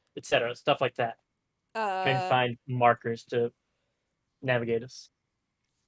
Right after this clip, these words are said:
Speaker 2: Make a
Speaker 1: Nature?
Speaker 2: nature's intelligence, right?
Speaker 1: Yeah.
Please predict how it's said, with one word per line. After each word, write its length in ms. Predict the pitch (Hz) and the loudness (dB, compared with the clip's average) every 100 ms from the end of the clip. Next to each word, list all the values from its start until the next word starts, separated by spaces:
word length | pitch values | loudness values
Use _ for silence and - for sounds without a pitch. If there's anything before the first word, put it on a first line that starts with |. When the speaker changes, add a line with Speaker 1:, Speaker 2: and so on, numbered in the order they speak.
| _ _ _ _ _ _ _ _ _ _ _ _ _ _ _ _ | _ _ _ _ _ _ _ _ _ _ _ _ _ _ _ _
Speaker 2:
Make 640 | 214 202 226 226 226 - _ _ _ _ _ _ _ _ _ _ _ | -16 -6 -2 -2 -4 -16 _ _ _ _ _ _ _ _ _ _ _
a 1500 | 202 202 196 190 190 190 190 190 190 185 185 185 185 185 185 _ - | -8 -6 -4 -2 0 0 0 -2 -2 -2 -4 -4 -6 -10 -14 _ -12
Speaker 1:
Nature? 180 | 127 131 | -10 -6
Speaker 2:
nature's 340 | 240 233 254 180 | -6 -6 -10 -16
intelligence, 600 | 170 165 143 170 165 175 | -18 -18 -18 -20 -20 -14
right? 240 | 190 - _ _ _ _ _ - | -14 -14 _ _ _ _ _ -2
Speaker 1:
Yeah. 200 | 233 | 2